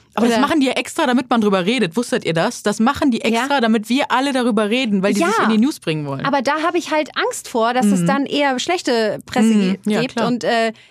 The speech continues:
Speaker 2: ich finde nicht, dass schlechte Presse auch gute Presse ist.
Speaker 1: <laughs>
Speaker 2: Und deswegen, äh, mach ich aus, mach ich es aus dem Grund nicht. Und weil ich mir selbst auch nicht die Augen zuhalten will.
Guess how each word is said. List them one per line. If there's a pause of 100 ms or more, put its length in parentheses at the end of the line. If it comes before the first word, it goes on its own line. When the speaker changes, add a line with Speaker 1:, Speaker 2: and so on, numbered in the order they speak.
Speaker 2:
ich
finde
nicht,
dass
schlechte
Presse
auch
gute
Presse
ist.
Speaker 1:
<laughs>
Speaker 2:
Und
deswegen,
äh,
mach
ich
aus,
mach
ich
es
aus
dem
Grund
nicht.
Und (360)
weil
ich
mir
selbst
auch
nicht
die
Augen
zuhalten
will.